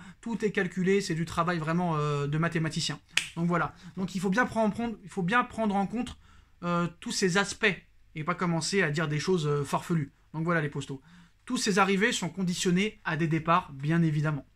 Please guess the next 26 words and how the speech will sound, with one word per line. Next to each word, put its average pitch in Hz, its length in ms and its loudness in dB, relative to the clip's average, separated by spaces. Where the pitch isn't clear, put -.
Voilà. 160 240 -8
Et 156 60 -6
il - 20 -2
y 165 40 0
a 160 60 2
beaucoup 196 300 0
de 165 40 4
joueurs 190 360 4
qui - 140 -8
sont 196 300 -4
indésirables 185 720 2
et 170 80 -6
qui 175 140 -6
sont 196 200 -4
sur 175 240 -2
le 185 120 4
départ. 170 400 0
Il 139 40 -6
y 151 40 -2
a 151 40 -4
plus 196 140 -2
de 165 100 4
dix 180 240 2
joueurs 214 320 4
qui 175 80 -6
sont 185 180 -4